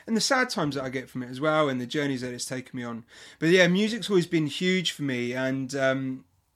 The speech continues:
my two partners at We Are Hummingbirds, there's three of us at We Are Hummingbird, which is, which is the non-profit.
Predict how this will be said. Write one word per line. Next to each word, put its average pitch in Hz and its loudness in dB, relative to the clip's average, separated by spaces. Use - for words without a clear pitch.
my 147 -4
two 180 -2
partners 156 -6
at 135 -10
We 135 -6
Are 131 -6
Hummingbirds, 131 -8
there's 120 -14
three 135 -8
of 127 -8
us 117 -10
at 120 -14
We 127 -10
Are 120 -12
Hummingbird, 123 -10
which 120 -18
is, 120 -16
which 123 -16
is 120 -14
the 123 -10
non-profit. 120 -12